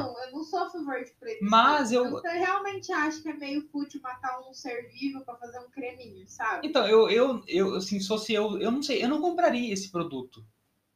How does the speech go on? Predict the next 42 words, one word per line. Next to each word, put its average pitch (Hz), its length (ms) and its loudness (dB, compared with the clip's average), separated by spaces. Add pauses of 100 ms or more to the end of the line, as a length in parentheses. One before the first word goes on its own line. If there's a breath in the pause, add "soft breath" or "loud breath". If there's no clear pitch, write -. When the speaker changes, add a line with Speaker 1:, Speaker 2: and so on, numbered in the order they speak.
(380)
Speaker 2:
sabe? 175 300 6
Speaker 1:
Ai, 190 280 -2
não 349 140 -6
vou 339 180 -2
falar 349 200 -4
que 311 100 -6
eu 294 60 -4
não 277 100 -8
compraria, 214 640 -12
não. 220 260 -18 (440 soft breath)
Speaker 2:
Eu 247 80 0
não 311 100 2
compraria 269 460 2
porque 262 180 -4
eu 262 80 2
acho 262 260 0
que 247 140 -2
a, 220 120 2
a 214 640 2
abelha 220 520 2
Speaker 1:
Porque 359 140 4
eu 349 140 2
ia 339 180 4
ficar 330 220 -4
curiosa, 277 800 0
eu 220 60 -8
ia 240 160 -10
querer 247 240 -10
saber 240 480 -6
como 247 240 -12
que 285 160 -4
é. 208 400 -6
Mas 214 180 -6
eu 269 140 -2
não 269 80 -4
sei 302 220 2
se 311 60 -4
eu 320 80 -2
seria 294 280 -4
uma 285 160 -8
consumidora 285 840 -4
assídua 277 580 -4